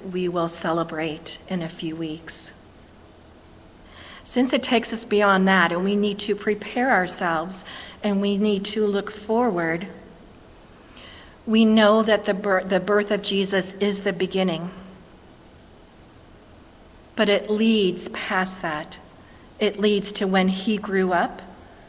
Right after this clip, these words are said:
when he walked the earth, when he died on the cross. And then he left us a promise, a promise that he will come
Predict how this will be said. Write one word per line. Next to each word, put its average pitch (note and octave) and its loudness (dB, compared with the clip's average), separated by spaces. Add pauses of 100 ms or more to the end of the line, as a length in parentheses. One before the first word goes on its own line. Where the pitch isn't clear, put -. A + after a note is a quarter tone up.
(360)
when G3 0
he G#3 -2
walked F#3+ 0
the F3+ -2
earth, F3+ -6 (480)
when F#3+ 0
he G3 -4
died F3 -2
on F#3 -4
the F3 -6
cross. F3+ -4 (960)
And G3 2
then G#3 2
he A3+ 0
left G3 -2 (140)
us F#3+ -2
a G3 -6
promise, F3+ -6 (460)
a G3 -2
promise G3+ 0
that F3+ 0 (340)
he G3+ -6
will F3 -4
come F3 -6